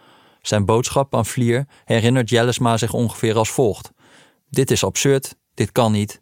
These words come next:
dit mag niet." De bezorgde berichten dringen zelfs door tot minister Lodewijk Asscher, die het tijdens een ministerstafvergadering van negentien augustus tweeduizend dertien over te horen krijgt.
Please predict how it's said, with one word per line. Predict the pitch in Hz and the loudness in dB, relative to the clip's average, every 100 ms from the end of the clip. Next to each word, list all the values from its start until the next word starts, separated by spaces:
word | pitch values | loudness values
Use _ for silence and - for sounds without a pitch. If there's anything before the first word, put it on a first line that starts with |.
| _ | _
dit | 143 | -2
mag | 131 104 - | 0 -2 -2
niet." | 98 - - _ _ _ _ _ _ _ _ - - - - - - _ - | -6 -6 -16 _ _ _ _ _ _ _ _ -20 -20 -20 -20 -20 -20 _ -8
De | 127 | -2
bezorgde | 127 151 170 - 123 | 0 2 0 -2 -2
berichten | 117 143 - 160 170 - - | 0 -2 -2 -4 -4 -8 -6
dringen | 123 147 135 | -2 0 2
zelfs | 147 151 | 2 2
door | 123 120 123 131 | 0 2 2 2
tot | 139 | 0
minister | 123 127 123 - 127 | 0 2 0 0 0
Lodewijk | 113 107 110 107 | 2 2 0 0
Asscher, | - 147 - 101 160 _ _ _ | 0 -2 -2 -4 -6 _ _ _
die | 135 | -4
het | 131 | 2
tijdens | 135 135 127 | 2 2 0
een | 131 | 0
ministerstafvergadering | 131 135 151 - - 127 120 - 120 113 117 117 | 0 0 -2 -2 -2 -2 -2 -4 -2 0 0 -2
van | - 110 | 0 0
negentien | 120 127 - 113 | 0 0 -2 -2
augustus | 110 - 113 - 117 | -2 -2 -2 -2 -6
tweeduizend | - 113 107 104 110 | -2 0 0 0 0
dertien | 104 95 107 107 | 0 0 -2 -2
over | 104 117 | -2 -2
te | 117 | 0
horen | 123 123 92 | 0 0 -2
krijgt. | - 98 101 - | -4 -6 -6 -14